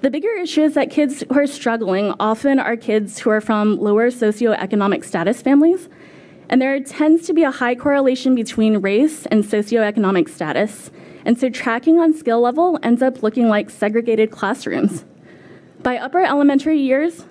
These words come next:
not only are these kids intelligent, but they're also aware. They identify with and internalize being in the smart class or the dumb class,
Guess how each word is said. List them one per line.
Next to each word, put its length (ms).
not 220
only 200
are 100
these 160
kids 280
intelligent, 880
but 120
they're 140
also 460
aware. 580
They 120
identify 680
with 680
and 220
internalize 840
being 260
in 100
the 80
smart 340
class 640
or 80
the 120
dumb 260
class, 560